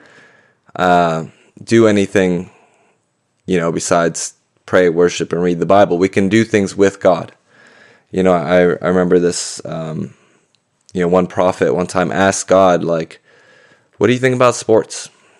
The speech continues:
And <laughs> he's like, "I don't know why I asked it. Just this first thing came to his mind."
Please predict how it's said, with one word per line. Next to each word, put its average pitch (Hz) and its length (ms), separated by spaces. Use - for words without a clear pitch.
And 104 400
<laughs> - 600
he's - 100
like, 95 120
"I 104 80
don't 110 100
know 110 80
why 113 160
I 113 80
asked 117 200
it. 85 100
Just 90 260
this 98 160
first 104 280
thing 101 120
came 101 180
to 98 40
his 92 120
mind." 98 320